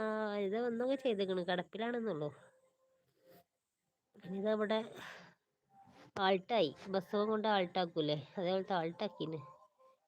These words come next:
കഞ്ഞി കുടിച്ച് ആൾട്ടായി. ലൈക്ക് ഈ പറയുന്നുണ്ട്. ലൈക്ക് അടിക്കാത്ത എന്താ? അവർക്കും താല്പര്യമില്ല ലൈക്ക് അടിക്കാനായിട്ട്, ആർക്കും താല്പര്യമല്ല. ഉം. പനി,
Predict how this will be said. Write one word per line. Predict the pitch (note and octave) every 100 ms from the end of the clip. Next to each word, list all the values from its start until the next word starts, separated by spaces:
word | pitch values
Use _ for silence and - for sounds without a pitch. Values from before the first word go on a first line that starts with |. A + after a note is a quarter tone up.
| _
കഞ്ഞി | G3 G3+ B3
കുടിച്ച് | A#3+ G#3+ - A#3+ C4 - _ _ _ _ _ _
ആൾട്ടായി. | F3+ F3 E3+ E3 B2 - - - - - _ _ _ _ _ _ _ _ _ _ _ -
ലൈക്ക് | G3 F#3+ - - F#3+
ഈ | F3+
പറയുന്നുണ്ട്. | F3 D#3+ E3 D#3+ D#3+ E3 - - _ _ _ _ _ _ _ _ -
ലൈക്ക് | D4 C4+ A#3 A3
അടിക്കാത്ത | G3+ G3+ G3 F#3 F#3+
എന്താ? | F#3
അവർക്കും | F3+ F3 B3
താല്പര്യമില്ല | A#3 F#3+ E3+ E3 E3+ E3 E3
ലൈക്ക് | E3+ E3+ F3
അടിക്കാനായിട്ട്, | E3+ F3+ F3 F3 E3+ F3+
ആർക്കും | F3 F3 G3 F#3+
താല്പര്യമല്ല. | F#3 E3+ F#3+ F#3 F#3+ F#3 G3+ - _ _ _ _ _ _ _ _ _ _ _ _ _ _ _ _ _ _ _
ഉം. | C#4+ G#3+ G3+ A3 A#3 A3+ _ _ _ D4 -
പനി, | G#3 G#3+